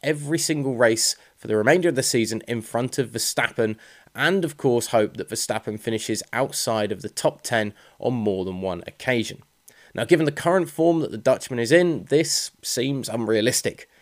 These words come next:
In any case, there is a good chance that the Grand Prix of Brazil on November thirteenth and in Abu Dhabi on November twentieth will be more of a guard of honour than a title battle,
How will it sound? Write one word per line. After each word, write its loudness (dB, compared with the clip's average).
In -2
any 6
case, 0
there 2
is 0
a 0
good 0
chance 2
that -4
the -6
Grand 2
Prix 4
of 0
Brazil 6
on 2
November -4
thirteenth 0
and -2
in 0
Abu 2
Dhabi 0
on -6
November -2
twentieth 4
will -2
be 0
more 4
of 0
a 4
guard 4
of 2
honour 2
than -4
a -8
title -6
battle, -2